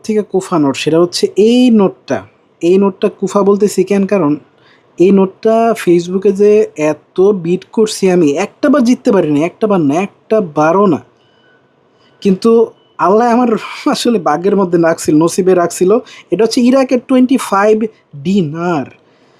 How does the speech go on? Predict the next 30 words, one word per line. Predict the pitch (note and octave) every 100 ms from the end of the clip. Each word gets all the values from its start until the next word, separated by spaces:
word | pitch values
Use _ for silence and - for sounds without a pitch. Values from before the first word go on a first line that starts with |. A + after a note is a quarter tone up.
| _ _ _ _
ইরাকের | F#3 G3+ G3 A3+ C4+ _
টোয়েন্টি | F#3+ F#3+ F#3+
ফাইভ | G3+ G3+
ডিনার। | F#3 F#3+ G#3+
এটা | F#3 F#3+ B3 C#4 C#4 - _ _ _ _ _ -
একশো | F3+ - A3
পঞ্চাশ | A#3 A#3 A3+
লেখা, | G#3+ G#3 F#3+ G3 - -
একশো | F3 -
টাকা | F#3+ F#3+
দিয়ে | F#3
আজকে | E3+ F3+
কিনতে | G3 F#3+
পারছি। | E3 - C#3+ G#3+ _ _ _ _ _ _ _
আল্লাহ | D3+ E3+ F#3
আমার | F#3
ভাগ্যে | D3+ C#3+ F3
রাখছে। | D#3 - G#3 G#3+ - - - _
আমি, | - F3 B3+ - -
Facebook-এ | - - G#3+ A3+ B3+ C4+ C#4 B3
যারাই | E3+ F#3 A#3 A#3+
বিট | A3 A3+
করছে, | B3+ - - D#3+ G#2+ _ _ _
তারা | - E3+
at | G#3 A3 A3
least | A#3 A#3+
দুইশো, | A3 A3+ B3
দুইশো, | A#3 A3+ B3
তিনশো, | B3 B3 B3+ B3+
দুইশো | G#3+ F3+ G#3+ B3+ C4+